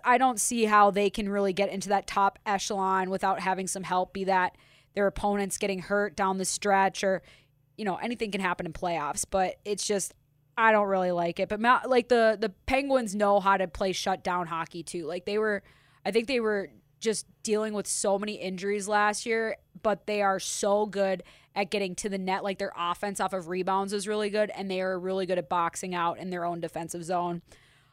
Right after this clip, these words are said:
Um, Jonas Donskoy last year was taken to the expansion draft by the Seattle Kraken.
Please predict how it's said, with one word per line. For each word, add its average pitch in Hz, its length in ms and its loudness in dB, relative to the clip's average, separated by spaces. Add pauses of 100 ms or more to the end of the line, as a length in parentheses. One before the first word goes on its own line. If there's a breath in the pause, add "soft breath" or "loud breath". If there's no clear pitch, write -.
(100)
Um, 202 500 6
Jonas 262 260 2
Donskoy 262 540 6
last 262 300 6
year 262 100 -2
was 233 100 -2
taken 233 200 0
to 233 40 -2
the 233 60 0
expansion 220 400 -4
draft 220 220 4
by 220 80 4
the 208 80 2
Seattle 214 240 0
Kraken. 214 680 0